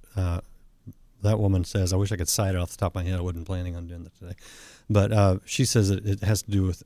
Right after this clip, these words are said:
how close to the equator that you are, which is sun, which is, uh, U V rays, which the body will naturally adapt and, uh, become darker. Anyway,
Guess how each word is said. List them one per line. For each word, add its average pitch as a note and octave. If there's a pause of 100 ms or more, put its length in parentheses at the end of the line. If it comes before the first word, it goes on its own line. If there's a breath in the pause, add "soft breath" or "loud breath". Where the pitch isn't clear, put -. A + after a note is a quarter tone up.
how -
close G2+
to -
the F2+
equator F#2 (140)
that -
you F2+
are, E2 (300 soft breath)
which G2
is F2+
sun, F2 (300)
which F#2+
is, F2 (320)
uh, F2+
U G2+
V G2
rays, F2 (300)
which F#2+ (480)
the F#2
body F#2+
will F2+
naturally F2+
adapt E2+
and, D#2+ (640)
uh, F2
become F#2
darker. F#2 (880 soft breath)
Anyway, G2